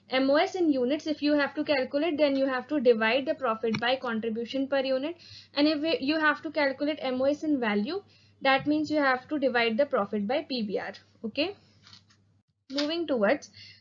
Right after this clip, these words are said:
so this is the easiest way to solve practicals. Sales minus variable cost gives contribution minus fixed cost gives profit. So this is a very simple thing.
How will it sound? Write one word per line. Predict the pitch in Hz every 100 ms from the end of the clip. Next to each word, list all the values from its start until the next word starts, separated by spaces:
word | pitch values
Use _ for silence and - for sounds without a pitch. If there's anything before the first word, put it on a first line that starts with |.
| -
so | 349
this | 403
is | 427
the | 403 427
easiest | 302 294 269 320 359 -
way | 269
to | 262 302
solve | 262 226 262 -
practicals. | 226 202 233 220 202 294 - _ _ _
Sales | - 311 233 302 -
minus | 302 247 269 294
variable | 269 262 247 285
cost | 277 202 277 -
gives | 240 294
contribution | - 269 247 277 254 226 262
minus | 294 226 240 294
fixed | - 320 -
cost | - 214 262 -
gives | 302 -
profit. | - 330 - - - - _ _ _ -
So | 277
this | 269 294
is | 302
a | 330 330 -
very | 247 247
simple | 294 240 220 262
thing. | 294 339